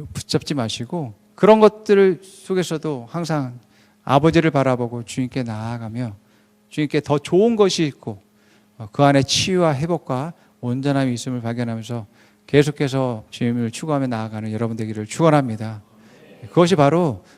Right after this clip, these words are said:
어, 주인 된 삶의 올바른 자세라고 할 수 있습니다. 아버지의 온전한 뜻을 발견하고서 그것을 박차고 나와서 주인 된 아버지께로 간다면 여러분들이 얼마든지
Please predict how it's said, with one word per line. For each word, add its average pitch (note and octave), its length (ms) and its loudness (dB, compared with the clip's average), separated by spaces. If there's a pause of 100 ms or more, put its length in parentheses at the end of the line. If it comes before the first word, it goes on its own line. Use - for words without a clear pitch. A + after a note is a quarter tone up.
(120)
어, G2+ 220 -12
주인 D3 320 -2
된 C#3+ 160 -2
삶의 B2 340 -4
올바른 B2+ 380 0
자세라고 A#2 520 -8
할 B2 120 -8
수 B2+ 200 -12
있습니다. A2 640 -16 (120)
아버지의 C#3 380 4
온전한 B2+ 320 0
뜻을 B2+ 240 -8
발견하고서 A#2 880 -8
그것을 B2+ 300 -4 (180)
박차고 C#3 420 0
나와서 A2 640 -8 (320)
주인 F#3 360 -2
된 A2 220 -8 (420)
아버지께로 A#2+ 800 -10 (440)
간다면 A#2 760 -4 (260)
여러분들이 A#2 400 -4
얼마든지 D3 800 -2